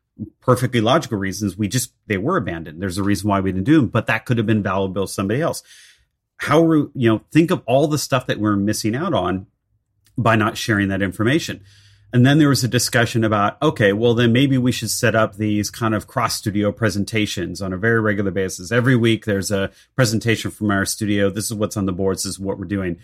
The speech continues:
But that started to fall apart because the amount of work that was necessary to produce a presentation, to organize it,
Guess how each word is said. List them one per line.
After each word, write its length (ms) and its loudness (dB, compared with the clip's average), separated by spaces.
But 340 0
that 200 0
started 260 0
to 40 -12
fall 180 0
apart 280 -2
because 320 -2
the 120 -2
amount 340 0
of 120 -6
work 300 2
that 160 -2
was 200 -10
necessary 520 -2
to 80 -6
produce 380 -4
a 40 -12
presentation, 760 -2
to 60 2
organize 500 2
it, 140 0